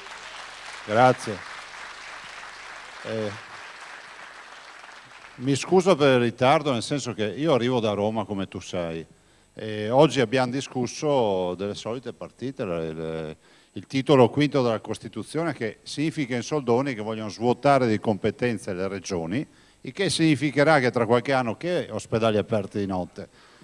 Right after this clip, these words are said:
Sarà Roma che decide come dovranno curarsi i veneti, tanto per dire. Quindi qua in sordina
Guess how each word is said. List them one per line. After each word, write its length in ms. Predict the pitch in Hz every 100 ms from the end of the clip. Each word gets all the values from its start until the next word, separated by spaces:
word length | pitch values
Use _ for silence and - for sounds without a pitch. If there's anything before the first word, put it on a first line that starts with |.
| _
Sarà 280 | - 151 139
Roma 400 | 156 170 175 170
che 120 | 160
decide 440 | 147 120 151 160
come 180 | 139 139
dovranno 380 | 127 123 135 139
curarsi 420 | 123 113 113 -
i 40 | 98
veneti, 440 | 113 156 127 104
tanto 300 | 107 90 98
per 160 | 95 87
dire. 340 | 92 82 73 _ _ _ _ _ _
Quindi 240 | 185 170
qua 200 | - 196
in 80 | 185
sordina 960 | - 180 160 143 131 113 120 156 147